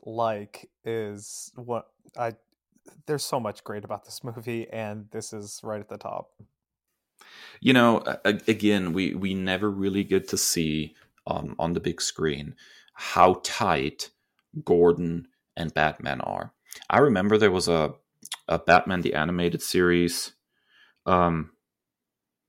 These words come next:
Speaker 2: tie-in issue, um, that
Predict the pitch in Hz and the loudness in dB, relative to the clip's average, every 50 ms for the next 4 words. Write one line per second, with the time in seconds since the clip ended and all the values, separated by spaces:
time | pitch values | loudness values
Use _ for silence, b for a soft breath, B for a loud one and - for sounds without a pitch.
0 | _ _ _ _ _ - - - 90 90 90 90 73 87 92 90 87 - - 95 | _ _ _ _ _ -2 4 6 8 8 8 8 4 4 2 0 -2 -2 -2 -2
1 | - - - 101 95 98 101 101 - _ _ _ _ _ _ _ _ _ b b | -2 -2 0 0 2 2 0 -2 -6 _ _ _ _ _ _ _ _ _ b b
2 | b b b b b - 92 87 85 85 80 - - 82 87 92 87 85 85 85 | b b b b b 4 6 6 6 6 2 -2 -4 -2 4 6 8 8 8 6
3 | - - - - | 4 0 -8 -12